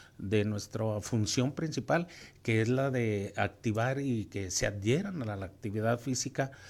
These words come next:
este, toda la comunidad de la, de la, pues ahora sí que hablando de la U A C J, pues de toda la comunidad estudiantil.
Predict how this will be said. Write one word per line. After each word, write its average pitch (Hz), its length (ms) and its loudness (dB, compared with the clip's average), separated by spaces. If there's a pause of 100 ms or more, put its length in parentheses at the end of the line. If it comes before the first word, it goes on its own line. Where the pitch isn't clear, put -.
(200)
este, 98 440 -4
toda 123 340 4
la 113 140 0
comunidad 92 500 -6
de 107 100 -2
la, 92 340 -4 (140)
de 95 200 -2
la, 82 440 -6 (220)
pues 120 180 0
ahora 143 200 4
sí 139 140 0
que - 120 0
hablando 131 380 2
de 123 120 2
la 104 140 -2
U 113 100 -2
A 123 60 -2
C - 100 -10
J, - 320 -8
pues 101 160 -8
de 95 160 -6
toda 107 220 -4
la 120 140 -2
comunidad 95 500 -6
estudiantil. 82 640 -12